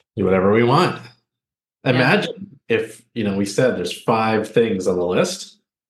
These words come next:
Speaker 1: and then we just finished number four and then we're like, "Okay, everyone.
Speaker 2: Have a
Speaker 1: That's
Speaker 2: good
Speaker 1: it.
Speaker 2: week." <laughs>
Speaker 1: Have a good week. But didn't even, like, mention that we're skipping the last one. Imagine if we just did that.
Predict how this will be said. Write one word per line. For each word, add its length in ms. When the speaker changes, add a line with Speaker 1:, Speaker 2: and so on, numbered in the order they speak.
Speaker 1:
and 100
then 100
we 80
just 240
finished 280
number 200
four 680
and 100
then 80
we're 80
like, 220
"Okay, 180
everyone. 500
Speaker 2:
Have 80
a 60
Speaker 1:
That's 100
Speaker 2:
good 100
Speaker 1:
it. 40
Speaker 2:
week." 400
<laughs> 140
Speaker 1:
Have 200
a 40
good 160
week. 320
But 140
didn't 240
even, 240
like, 460
mention 580
that 100
we're 100
skipping 340
the 100
last 240
one. 260
Imagine 240
if 60
we 60
just 180
did 160
that. 240